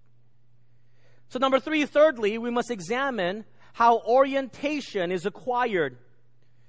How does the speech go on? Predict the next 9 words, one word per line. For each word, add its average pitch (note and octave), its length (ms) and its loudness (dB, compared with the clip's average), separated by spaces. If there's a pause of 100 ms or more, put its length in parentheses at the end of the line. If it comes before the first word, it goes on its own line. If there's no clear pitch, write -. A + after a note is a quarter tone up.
(320)
To C#4 100 -2
the C4+ 80 -2
question D4 380 4
of B3 100 0
orientation, A#3 1040 -4 (1120)
is A#3 220 -2
it G3 160 -4
genetically A#3 560 2
acquired B3+ 640 -4